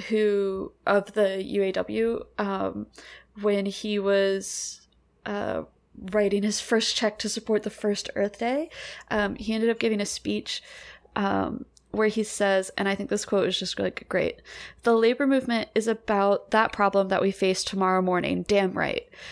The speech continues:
But to make that the sole purpose of the labor movement is to miss the main target.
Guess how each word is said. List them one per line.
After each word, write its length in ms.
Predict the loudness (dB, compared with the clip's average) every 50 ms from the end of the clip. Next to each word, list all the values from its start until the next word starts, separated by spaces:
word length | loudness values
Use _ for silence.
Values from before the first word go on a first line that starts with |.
| -18 -4 _
But 140 | 2 2 2
to 160 | 2 0 0
make 320 | 0 0 0 0 0 0
that 240 | 2 2 2 2 2
the 100 | 0 -2
sole 380 | 0 0 0 2 4 4 4 2
purpose 420 | 2 0 -2 -2 -2 -2 -2 -2
of 80 | -2 0
the 140 | 0 0 2
labor 320 | 2 0 0 0 0 0
movement 420 | 0 0 0 -2 -2 -2 -4 0 2 2
is 160 | 2 2 0
to 100 | -2 -2
miss 240 | -2 -2 -2 -2 -2
the 100 | -2 -2
main 220 | -2 -2 -4 -4
target. 500 | -2 -2 -2 -2 0 -2 -4 -4 -6 -8